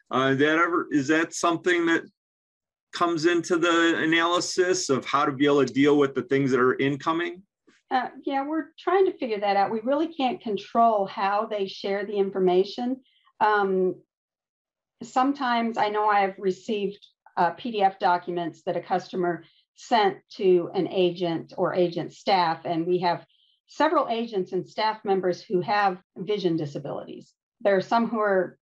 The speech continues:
Speaker 2: um, legally blind. There are others who have, um, light sensitivity issues, um, others who may be one man macular degeneration, so he's not able to see certain things. And they'll use, most of them use a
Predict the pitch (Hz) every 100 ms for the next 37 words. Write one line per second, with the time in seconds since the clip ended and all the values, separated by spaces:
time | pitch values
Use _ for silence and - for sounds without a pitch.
0 | _ 185 175 170 208 208 202 180 190 185
1 | 185 185 180 175 - 185 180 180 185 165
2 | 170 160 151 156 143 143 _ _ _ _
3 | _ 214 196 185 - 190 185 156 190 180
4 | 185 175 170 175 165 160 165 - 156 143
5 | 202 190 180 180 180 175 175 165 180 175
6 | 170 170 165 180 170 170 180 170 160 156
7 | 165 160 156 147 147 151 143 147 160 156
8 | 151 147 156 151 143 - 156 - 151 143
9 | 139 127 - - 185 180 233 202 196 175
10 | 175 - 202 233 233 190 175 175 165 160
11 | 151